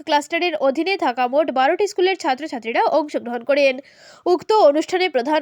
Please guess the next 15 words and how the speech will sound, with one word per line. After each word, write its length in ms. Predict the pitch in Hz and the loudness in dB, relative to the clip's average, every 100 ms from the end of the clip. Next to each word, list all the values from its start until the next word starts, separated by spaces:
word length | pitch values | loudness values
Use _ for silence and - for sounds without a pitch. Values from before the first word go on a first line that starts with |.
| - | 0
অতিথি 320 | 262 311 330 | -2 0 0
হিসেবে 400 | 349 339 320 349 | 0 0 -2 0
উপস্থিত 340 | 311 339 320 | -2 -4 -6
ছিলেন 320 | 320 359 403 392 | -8 -2 -2 0
কাছাড়ের 440 | 240 247 269 262 | -2 0 -2 -2
অতিরিক্ত 420 | - 277 381 381 392 | -2 -2 0 -2 -2
জেলাশাসক 560 | 240 240 262 254 269 | -2 -2 -4 -6 -4
অন্তরা 320 | 247 240 233 | -6 -4 -8
সেন 200 | 233 349 440 - - - 277 | -4 -4 -4 -14 -18 -4 0
এবং 260 | 269 262 | 0 -2
বিশেষ 360 | 254 320 415 392 | -4 -2 -2 -2
অতিথি 340 | 277 285 339 370 | -2 0 0 0
হিসেবে 360 | 302 294 294 | 0 -2 -4
উপস্থিত 340 | 311 330 320 254 226 | -4 -4 -6 -14 -10
ছিলেন 260 | 294 392 | -4 -4